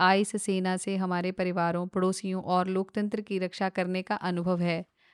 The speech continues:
तटीय आयोग और राज्य भूमि आयोग में मैं ट्रंप और बड़ी तेल कंपनियों को नए अपतटीय तेल ड्रिलिंग से रोकूंगा। स्वच्छ ऊर्जा के उत्पादन को दुगना करके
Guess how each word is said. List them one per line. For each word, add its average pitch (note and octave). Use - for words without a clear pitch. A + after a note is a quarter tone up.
तटीय A3
आयोग F#3
और F3+
राज्य G3
भूमि F#3+
आयोग F3+
में F3+
मैं F3+
ट्रंप G#3
और F3+
बड़ी G3+
तेल G3+
कंपनियों F#3+
को F#3
नए F#3
अपतटीय G#3
तेल G3+
ड्रिलिंग F#3+
से G3
रोकूंगा। F3
स्वच्छ A3+
ऊर्जा G#3
के G3
उत्पादन F#3
को G3
दुगना F#3
करके F3+